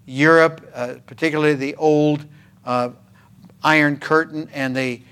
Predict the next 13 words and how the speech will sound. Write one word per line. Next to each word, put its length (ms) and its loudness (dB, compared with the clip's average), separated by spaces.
uh, 260 -2
give 280 0
out 380 4
Bibles. 640 2
Uh, 180 -16
here 320 0
we 180 -2
have 380 0
Open 260 -6
Doors 460 0
for 100 -14
the 80 -10
Protectors 840 -2